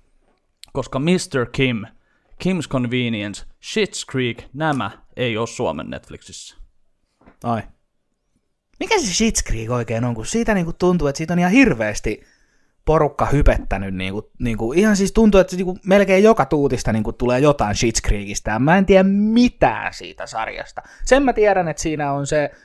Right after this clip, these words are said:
Speaker 2: joka oli tossa Amerikan piirakassa. Mikä se on? Eugene
Speaker 1: Joo,
Speaker 2: Levy.
Speaker 1: Eugene Levy.
Speaker 2: Ja sen poika on
Speaker 1: Kyllä.
Speaker 2: niinku siinä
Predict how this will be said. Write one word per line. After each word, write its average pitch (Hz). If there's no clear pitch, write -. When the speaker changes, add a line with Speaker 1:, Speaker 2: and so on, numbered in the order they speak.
Speaker 2:
joka 139
oli 139
tossa 143
Amerikan 131
piirakassa. -
Mikä 110
se -
on? 98
Eugene 117
Speaker 1:
Joo, 101
Speaker 2:
Levy. 107
Speaker 1:
Eugene 120
Levy. 113
Speaker 2:
Ja 107
sen 127
poika 113
on 92
Speaker 1:
Kyllä. -
Speaker 2:
niinku -
siinä 62